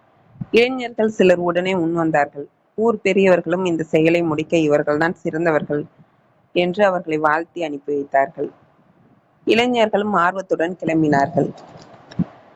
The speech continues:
அந்த மலையின் சில பகுதிகள் மிகவும் செங்குத்தானவை. அந்த இளைஞர்கள் விடாமுயற்சியுடன் அப்பகுதியை கடக்க பல மணி நேரமாக முயற்சித்தனர். அப்போது தம் ஊரை சேர்ந்த ஒரு பெண் மேலே இருந்து கடத்தப்பட்ட குழந்தையை தூக்கி கொண்டு கீழே இறங்கி வருவதை பார்த்தார்கள்.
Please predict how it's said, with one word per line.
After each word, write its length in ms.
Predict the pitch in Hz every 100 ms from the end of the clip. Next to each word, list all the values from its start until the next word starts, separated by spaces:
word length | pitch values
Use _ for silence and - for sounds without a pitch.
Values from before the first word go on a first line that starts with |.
| _
அந்த 240 | - 196 190
மலையின் 460 | 185 196 220 247
சில 280 | - 202 190
பகுதிகள் 520 | 185 175 185 196 214
மிகவும் 500 | 196 170 185 185 208 -
செங்குத்தானவை. 760 | 156 160 165 160 151 147 156 160 _ _ _ _ _
அந்த 220 | 165 180
இளைஞர்கள் 540 | 175 190 220 214 214 196
விடாமுயற்சியுடன் 880 | 165 180 196 185 175 175 170 170 185
அப்பகுதியை 580 | 160 156 160 165 175 -
கடக்க 340 | 156 160 180
பல 340 | - 156 160
மணி 220 | 196 202 190
நேரமாக 520 | 165 165 160 165 190
முயற்சித்தனர். 800 | 156 156 156 156 156 143 151 - _ _ _ - _ _ _ _ _ _ _
அப்போது 460 | - 220 226 226 233
தம் 280 | 208 190 190
ஊரை 280 | 208 214 233
சேர்ந்த 380 | - 180 180
ஒரு 180 | 175 165
பெண் 240 | - 185 180
மேலே 360 | 175 190 185
இருந்து 320 | 170 160 180
கடத்தப்பட்ட 580 | 170 170 180 165 - 170 -
குழந்தையை 420 | 160 170 170 165
தூக்கி 280 | 160 180 185
கொண்டு 280 | 165 165 165
கீழே 340 | - 185 180
இறங்கி 280 | 156 156 151
வருவதை 380 | 143 143 156 165
பார்த்தார்கள். 680 | 151 143 - 139 - 139